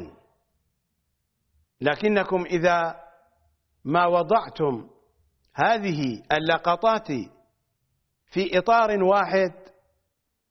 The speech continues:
ستكتشفون الحقيقة الكاملة. ولا أبالي هل أنني أنقل لكم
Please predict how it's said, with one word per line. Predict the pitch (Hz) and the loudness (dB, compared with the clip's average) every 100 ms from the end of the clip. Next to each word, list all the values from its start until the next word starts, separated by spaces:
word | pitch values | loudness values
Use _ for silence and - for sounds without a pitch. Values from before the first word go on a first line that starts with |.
| _ _ _ _ _ _ _ _ _ _ _ _ _ _ - | _ _ _ _ _ _ _ _ _ _ _ _ _ _ -6
ستكتشفون | 170 160 165 - 175 - 160 - 190 185 175 170 - _ _ - | -4 0 -2 0 -2 -2 -6 -2 0 2 2 -2 -8 _ _ -2
الحقيقة | 151 139 - 143 - 165 - 151 147 | -2 -2 -4 -4 -2 -4 -4 -2 -2
الكاملة. | 131 - 123 90 78 - - _ _ _ _ _ _ _ _ _ _ _ _ _ _ _ _ - | -4 -2 -2 -2 -14 -20 -20 _ _ _ _ _ _ _ _ _ _ _ _ _ _ _ _ -4
ولا | 151 196 190 175 | 0 2 2 0
أبالي | 160 185 139 95 - _ _ _ _ _ _ _ _ _ _ _ _ _ _ _ _ _ - | 0 0 -2 -8 -16 _ _ _ _ _ _ _ _ _ _ _ _ _ _ _ _ _ -4
هل | 160 165 | -4 0
أنني | 190 208 185 175 165 - | 0 0 0 0 -2 -2
أنقل | 202 190 190 175 160 | -4 -2 -2 0 0
لكم | 175 - 147 120 107 | 0 0 -4 -4 -10